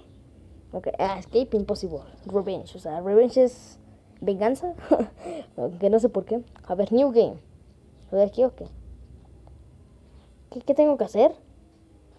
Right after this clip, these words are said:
Eh, ¿qué? A ver, entra.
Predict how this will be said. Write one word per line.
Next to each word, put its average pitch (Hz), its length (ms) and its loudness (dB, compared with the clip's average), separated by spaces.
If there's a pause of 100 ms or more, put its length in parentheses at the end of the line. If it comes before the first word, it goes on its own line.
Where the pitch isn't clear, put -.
(160)
Eh, 180 600 0 (760)
¿qué? 403 100 8 (1700)
A 196 160 -6
ver, 254 220 -4
entra. 226 260 -14